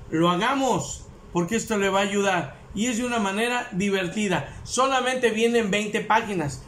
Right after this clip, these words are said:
Toda esta antología son los diez libros. Si te interesa, son absolutamente gratis. Y en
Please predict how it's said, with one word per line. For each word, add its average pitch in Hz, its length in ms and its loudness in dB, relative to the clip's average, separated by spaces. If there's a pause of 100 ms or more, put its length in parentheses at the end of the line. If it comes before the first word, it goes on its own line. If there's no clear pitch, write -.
(200)
Toda 233 240 6
esta 240 200 2
antología 214 920 0
son 233 440 2
los 180 240 2
diez 202 260 2
libros. 190 460 0
Si 180 100 -2
te 196 120 -4
interesa, 254 640 2 (360)
son 220 260 0
absolutamente 208 880 2
gratis. 269 580 2 (140)
Y 269 400 -2 (380)
en 226 360 0